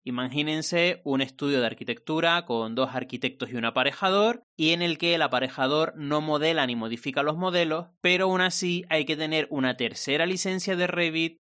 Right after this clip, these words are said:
y un tercer equipo potente, cuando lo único que quiere hacer el aparejador es revisar y extraer mediciones. Y además, hilo esto con el siguiente punto.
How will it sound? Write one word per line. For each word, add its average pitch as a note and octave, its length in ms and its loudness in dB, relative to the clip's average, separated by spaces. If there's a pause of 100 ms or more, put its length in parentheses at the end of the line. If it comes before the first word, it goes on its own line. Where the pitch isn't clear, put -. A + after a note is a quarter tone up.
y B2+ 160 0
un A#2+ 160 -2
tercer A#2 400 -2
equipo D#3+ 400 -2
potente, D3 800 -2
cuando C3+ 320 2
lo B2 60 2
único D3 260 2
que D3+ 100 0
quiere D3+ 200 0
hacer D3 220 -2
el C#3+ 120 0
aparejador C#3+ 560 0
es D#3+ 300 0
revisar F3 720 0
y D#3 100 -4
extraer B2 500 0
mediciones. A2+ 760 -6 (140)
Y C#3+ 140 -2
además, D#3+ 640 0
hilo D#3+ 320 2
esto D#3 240 0
con E3+ 160 -2
el C3+ 80 0
siguiente B2+ 460 -2
punto. F3 460 -2